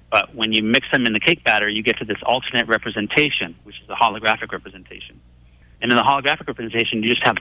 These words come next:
batter in which the eggs are intermixed with the milk and the flour completely. So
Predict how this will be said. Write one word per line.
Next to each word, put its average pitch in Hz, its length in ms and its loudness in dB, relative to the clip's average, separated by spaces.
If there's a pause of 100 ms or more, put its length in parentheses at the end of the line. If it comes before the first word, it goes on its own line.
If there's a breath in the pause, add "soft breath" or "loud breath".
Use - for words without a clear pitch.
batter 110 320 2
in 98 140 -8
which 101 240 -6
the 104 120 -4
eggs 113 200 2
are 107 80 -4
intermixed 117 500 0
with 113 140 -10
the 101 60 -18
milk 101 280 -2
and 92 100 -8
the 90 60 -8
flour 113 360 2
completely. 104 540 -6 (1500)
So 123 300 2